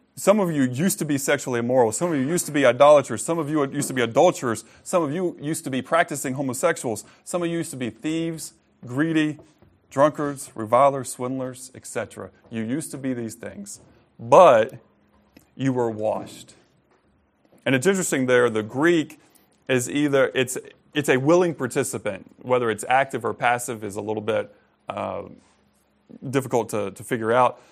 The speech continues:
but there's a willingness. It's like, "Hey, you wanted this.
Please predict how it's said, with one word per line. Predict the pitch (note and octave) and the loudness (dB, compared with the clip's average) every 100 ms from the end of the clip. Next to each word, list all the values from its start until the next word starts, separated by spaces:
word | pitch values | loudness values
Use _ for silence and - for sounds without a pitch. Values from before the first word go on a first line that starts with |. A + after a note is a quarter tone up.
| _ - | _ 2
but | C3+ B2 - - | 6 6 4 -10
there's | C#3 B2+ | -2 0
a | A2 | 0
willingness. | A2+ D3 E3 A#2 F#2 - - - _ _ _ _ _ | 2 2 2 0 -6 -10 -14 -16 _ _ _ _ _
It's | B2+ | -8
like, | B2+ | -8
"Hey, | C3 D3 | -4 -4
you | C#3 D#3 | -4 -4
wanted | D3 E3 G3+ E3 A#2+ | 0 2 2 0 -4
this. | G2+ - - - - | -6 -8 -12 -12 -14